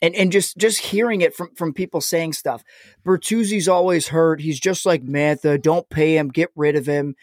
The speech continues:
And I'm like, "Ah, I, I don't know." He showed a lot, like, when he was healthy, he showed a lot of, uh, you know, a lot of spark. So, yeah, obviously you want, you want your people to stay healthy. I mean, duh.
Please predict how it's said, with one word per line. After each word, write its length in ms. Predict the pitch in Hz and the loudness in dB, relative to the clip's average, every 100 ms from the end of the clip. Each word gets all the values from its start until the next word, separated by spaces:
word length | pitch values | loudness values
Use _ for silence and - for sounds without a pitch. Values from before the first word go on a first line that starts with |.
| - - | -20 -8
And 120 | 156 165 | -2 2
I'm 80 | |
like, 220 | 165 156 - | 2 0 -4
"Ah, 380 | 160 185 202 196 | -6 -4 -4 -4
I, 220 | 175 202 - | -2 -4 -2
I 120 | 175 | -2
don't 160 | 196 202 | 0 2
know." 180 | 226 185 | 2 2
He 180 | 151 165 | 0 -4
showed 280 | - 202 190 | 0 2 2
a 60 | |
lot, 300 | 160 165 185 180 | 2 2 2 2
like, 160 | 165 | 0
when 200 | 160 175 | 0 -2
he 140 | 165 180 | -2 -4
was 300 | 180 220 - | 0 0 2
healthy, 560 | 185 175 - 170 175 - - _ | 2 2 0 -2 -2 -6 -20 _
he 120 | 175 | -6
showed 240 | 170 196 185 | -2 0 2
a 60 | |
lot 320 | 170 160 165 175 | 2 2 2 0
of, 220 | 143 - | -2 -10
uh, 80 | 160 - 156 _ | -12 -12 -20 _
you 120 | 156 | -4
know, 220 | 147 151 - | -2 -2 -2
a 80 | 156 | 0
lot 200 | 165 160 | 2 2
of 80 | - | -2
spark. 420 | - 214 165 - | -2 0 0 -2
So, 140 | 180 | -4
yeah, 260 | 180 208 143 | 0 2 2
obviously 680 | 156 196 190 165 165 160 151 _ _ - | 0 -2 -2 -4 -2 -2 -2 _ _ -8
you 140 | 175 | -4
want, 240 | 190 185 - | 2 0 0
you 120 | 165 | 0
want 200 | 175 165 _ _ _ | 0 0 _ _ _
your 120 | 160 156 | -6 -4
people 300 | 190 185 147 | -4 -2 -2
to 80 | |
stay 260 | 139 180 147 | 0 2 2
healthy. 580 | 139 202 208 139 151 185 | 2 0 0 -6 -6 -6
I 60 | 143 | -6
mean, 260 | 143 135 | -6 -4
duh. 360 | 165 170 127 | 0 2 2